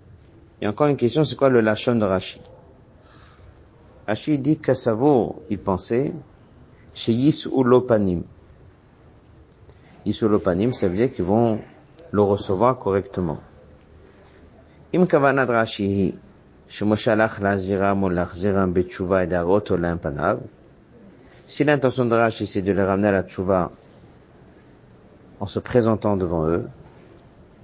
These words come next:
pour que eux voient son visage, Madua en Rashi omezot belashon brura, pourquoi Rashi le dit pas ?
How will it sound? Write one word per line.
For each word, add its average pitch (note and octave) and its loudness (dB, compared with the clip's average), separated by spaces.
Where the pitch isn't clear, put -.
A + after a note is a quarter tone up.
pour G2 -6
que - -2
eux A2+ 0
voient A2 4
son G2+ -4
visage, E2+ -4
Madua A2+ 2
en C3 0
Rashi B2+ 0
omezot A#2 2
belashon G2+ 0
brura, A#2+ 2
pourquoi - -6
Rashi G2+ -2
le F#2 -2
dit F#2 -8
pas ? - -4